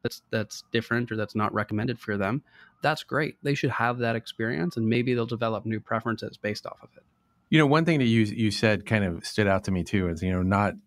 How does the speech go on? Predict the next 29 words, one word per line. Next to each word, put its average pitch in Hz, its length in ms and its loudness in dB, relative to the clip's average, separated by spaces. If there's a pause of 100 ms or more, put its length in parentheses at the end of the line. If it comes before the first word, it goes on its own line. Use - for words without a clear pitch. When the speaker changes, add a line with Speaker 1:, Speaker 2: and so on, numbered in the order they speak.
(140)
Speaker 2:
not 95 240 0
knowing 92 540 0
your, 90 280 -2
your 90 220 -2
area 90 240 0
nearly 87 280 -2
as 78 80 -8
deeply, 85 360 -2
obviously. 80 460 -6 (460)
How 113 180 4
much 170 220 4
of 156 80 2
this, 143 440 0
is 113 140 4
there 135 120 6
a 139 60 2
sense 131 300 2
for - 80 0
how 110 120 4
much 107 220 0
of 104 60 2
this 101 200 0
is 92 200 0
genetic 98 560 2
versus 92 420 -4
learned? 101 380 2
'Cause 104 100 0
I, 110 80 6
I, 117 320 -2